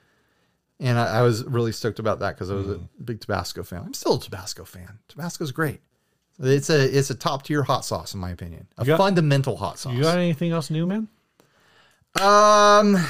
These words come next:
Speaker 1: I found out that I should probably sell my Les Paul.
Speaker 2: Why?
Speaker 1: Uh, I, I got that Les Paul Studio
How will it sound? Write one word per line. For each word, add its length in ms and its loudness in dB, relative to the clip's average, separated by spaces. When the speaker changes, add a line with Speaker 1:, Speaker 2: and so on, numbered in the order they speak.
Speaker 1:
I 140 4
found 420 4
out 480 4
that 380 6
I 240 4
should 260 -4
probably 580 2
sell 320 0
my 140 2
Les 240 2
Paul. 460 2
Speaker 2:
Why? 640 -2
Speaker 1:
Uh, 440 6
I, 320 2
I 120 2
got 440 2
that 260 2
Les 200 2
Paul 260 2
Studio 800 2